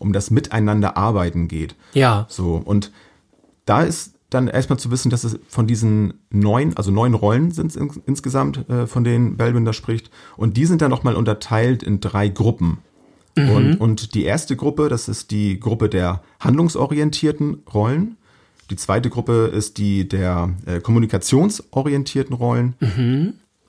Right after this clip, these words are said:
Speaker 1: Und die dritte ist die der wissensorientierten. So, klingt erstmal, erstmal sehr
Speaker 2: Ah, okay.
Speaker 1: theoretisch natürlich das Ganze. Aber wie ich schon gesagt habe, also wir fangen, würde ich mal sagen, mit der ersten Gruppe an, mit den
Speaker 2: Mhm.
Speaker 1: handlungsorientierten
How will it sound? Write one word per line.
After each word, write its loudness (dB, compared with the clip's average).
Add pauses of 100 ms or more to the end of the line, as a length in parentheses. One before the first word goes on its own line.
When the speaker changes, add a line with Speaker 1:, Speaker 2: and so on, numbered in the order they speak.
Speaker 1:
Und 0
die -2
dritte 2
ist -2
die 2
der 0
wissensorientierten. -4 (540)
So, -12 (260)
klingt 0
erstmal, 0 (680)
erstmal 0
sehr 4
Speaker 2:
Ah, 4
okay. 0 (100)
Speaker 1:
theoretisch 0
natürlich -4
das -6
Ganze. -4 (460)
Aber 2
wie 2
ich -4
schon -2
gesagt -2
habe, -6
also -2
wir 2
fangen, 2
würde 0
ich -6
mal 2
sagen, 0
mit 0
der 2
ersten -2
Gruppe -4
an, -2
mit 0
den 2
Speaker 2:
Mhm. 4
Speaker 1:
handlungsorientierten 0